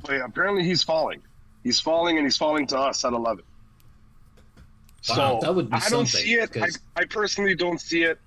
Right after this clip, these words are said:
Speaker 1: Um, but
Speaker 2: Yeah.
Speaker 1: if he does, my God, we gotta jump on him and jump on him quick.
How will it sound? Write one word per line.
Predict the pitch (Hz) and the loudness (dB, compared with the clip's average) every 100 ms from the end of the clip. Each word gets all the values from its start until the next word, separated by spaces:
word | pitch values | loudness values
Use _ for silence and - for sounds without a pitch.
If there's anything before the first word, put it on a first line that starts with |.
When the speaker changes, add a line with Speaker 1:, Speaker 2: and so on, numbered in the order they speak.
| - 135 | -6 0
Speaker 1:
Um, | 135 131 123 120 107 | 2 2 0 -2 -2
but | 143 139 123 | 0 2 0
Speaker 2:
Yeah. | 85 - | -4 -2
Speaker 1:
if | 143 - | -2 0
he | 180 | 0
does, | 131 156 165 135 | 2 2 2 0
my | 143 139 | 0 0
God, | 120 135 135 | 0 0 0
we | 131 | -2
gotta | 127 123 | -2 -2
jump | 107 135 127 | 0 -2 0
on | 123 | -2
him | 127 120 | -2 -4
and | 104 | -6
jump | 117 110 | -6 -4
on | 104 | -6
him | 110 98 | -8 -10
quick. | - 95 | -10 -10